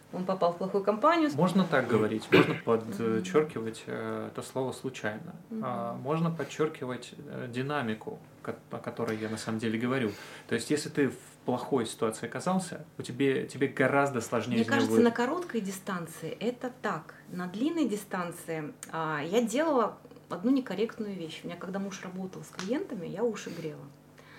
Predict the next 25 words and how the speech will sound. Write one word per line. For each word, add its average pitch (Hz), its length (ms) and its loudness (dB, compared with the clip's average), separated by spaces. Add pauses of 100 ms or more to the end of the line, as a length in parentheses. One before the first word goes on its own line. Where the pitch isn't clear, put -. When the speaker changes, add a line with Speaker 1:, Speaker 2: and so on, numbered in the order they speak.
(340)
Speaker 1:
Я 170 160 -6 (100)
очень 185 420 0
много 190 360 -2 (260)
знаю 160 500 -8 (120)
историй. 160 560 -12 (1040)
Много 180 360 -8 (120)
знаю 147 380 -10
историй. - 380 -16 (500)
Вот - 100 -8
человек 175 260 -2
приходит, 269 380 -6
у - 20 -8
него 165 160 -6
проблема. 170 600 -10 (800)
И 190 120 -6
эта 185 120 -10
проблема 196 500 4
открывается. 175 840 -10 (1080)
Это 208 100 -4
истории 330 340 0
вот 202 200 0
клиентов, 254 520 2
которые 220 360 -2
приходили. 190 640 -8
Speaker 2:
Мгм. 104 300 -6